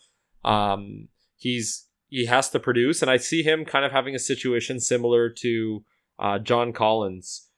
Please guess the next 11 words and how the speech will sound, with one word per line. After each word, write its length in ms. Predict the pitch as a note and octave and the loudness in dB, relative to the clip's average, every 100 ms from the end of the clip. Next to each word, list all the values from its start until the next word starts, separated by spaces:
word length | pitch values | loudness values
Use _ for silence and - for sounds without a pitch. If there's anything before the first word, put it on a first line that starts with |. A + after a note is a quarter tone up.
| _ _ | _ _
uh, 200 | - A2 A2+ | -2 0 0
in 100 | A#2 | -2
the 80 | |
sense 400 | B2+ - A#2 A#2 - | -2 0 0 -2 0
that 360 | A#2+ A#2 - _ | 2 2 -2 _
he, 360 | _ C3+ B2+ B2 | _ -8 -6 -8
he 180 | C3 C3 | -10 -8
may 300 | B2 C#3+ F3 | 2 6 6
not 240 | F3+ F3 - - | 6 4 2 2
have 360 | C3 C#3 B2 - | 4 4 0 -8
numbers-wise 1040 | C#3 B2 C3 B2+ C3 A#2+ A#2 B2 A#2+ - | -6 0 2 2 0 4 4 4 2 -2